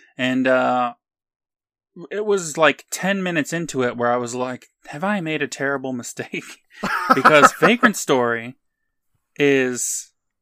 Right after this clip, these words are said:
Speaker 1: a game that I remember loving very much, but I didn't really remember much about how it plays and stuff. And as soon as I
Speaker 2: Mm-hmm.
Speaker 1: started playing it,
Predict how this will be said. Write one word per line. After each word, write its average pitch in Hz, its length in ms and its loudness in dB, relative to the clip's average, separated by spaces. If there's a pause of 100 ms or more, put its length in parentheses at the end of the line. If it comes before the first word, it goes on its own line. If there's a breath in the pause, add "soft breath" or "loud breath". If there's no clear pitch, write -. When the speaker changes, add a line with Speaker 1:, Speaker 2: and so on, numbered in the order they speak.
(500)
Speaker 1:
a 139 100 2
game 127 360 -2
that 117 180 -2
I 113 100 -2
remember 135 440 2
loving 127 460 -2
very 165 280 2
much, 131 520 -2
but 123 100 -2
I 123 60 0
didn't 151 220 -6
really 139 240 -4
remember 120 420 -4
much 117 260 -6
about 110 340 -6 (180)
how 123 240 -8
it - 100 -18
plays 131 440 -6
and 170 140 -12
stuff. 180 340 -6 (100)
And 127 280 -4
as 123 80 -8
soon 196 180 -10
as 190 120 -10
I 180 40 -4
Speaker 2:
Mm-hmm. 156 60 -8
Speaker 1:
started 139 260 -6
playing 147 340 -6
it, 117 140 -8